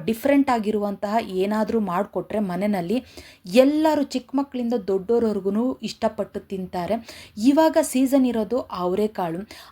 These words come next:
ಅವರೆಕಾಳಿನ ವಡೆಯನ್ನ ಹೇಗೆ ಮಾಡೋದು ಅಂತ ನಾನು ಈ ವಿಡಿಯೋ ಮೂಲಕ ನಾನು ನಿಮ್ಗೆ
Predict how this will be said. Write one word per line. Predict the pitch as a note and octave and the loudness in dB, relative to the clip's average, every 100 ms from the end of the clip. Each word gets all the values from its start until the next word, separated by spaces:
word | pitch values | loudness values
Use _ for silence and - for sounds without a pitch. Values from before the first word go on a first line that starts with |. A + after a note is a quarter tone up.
| - G3+ | -2 4
ಅವರೆಕಾಳಿನ | B3+ D4+ E4 D#4+ C4 C4 B3+ B3 C4+ C4+ - G3+ | 6 6 2 4 4 4 2 2 0 0 -6 -4
ವಡೆಯನ್ನ | G3 A#3+ C#4 B3 B3 F#3 | 2 4 6 4 0 0
ಹೇಗೆ | G3+ B3+ C#4 A#3+ | 0 2 2 2
ಮಾಡೋದು | G#3 G#3 G3 G3 | 0 0 -2 -6
ಅಂತ | A#3+ A#3+ F#3+ | -4 -4 -2
ನಾನು | G3 G#3 F#3+ | -4 -6 -4
ಈ | A3 G#3 | -2 0
ವಿಡಿಯೋ | F#3+ F#3 | -2 -2
ಮೂಲಕ | F3 F3 G#3+ | -4 -4 -4
ನಾನು | F#3+ F3+ | -4 -4
ನಿಮ್ಗೆ | F3 F#3 | -4 -6